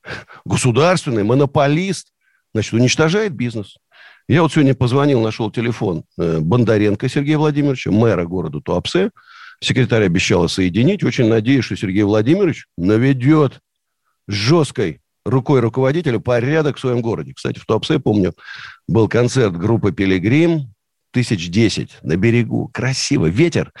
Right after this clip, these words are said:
<clears throat> А у нас такие висели плакаты,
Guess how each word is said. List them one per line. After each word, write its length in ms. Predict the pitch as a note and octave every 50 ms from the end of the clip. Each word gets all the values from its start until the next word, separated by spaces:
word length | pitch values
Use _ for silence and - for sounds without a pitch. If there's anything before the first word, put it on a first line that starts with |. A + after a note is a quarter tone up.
| - - -
<clears throat> 260 | - - - _ _ -
А 400 | - D#4 G3 A3+ E3+ C3 A#2 A#2
у 40 |
нас 160 | B2 B2 A2+ -
такие 260 | A#2+ - - A2 G2
висели 500 | G2+ G2+ - A#2+ A2 G2+ F2+ D2 - - _ _ _ _ _ _ _ _ _ _ _ _ _ _ - - - - -
плакаты, 640 | - G2 F#2+ - - D#3 D#3 D3+ - G#2+ D#2+ C#2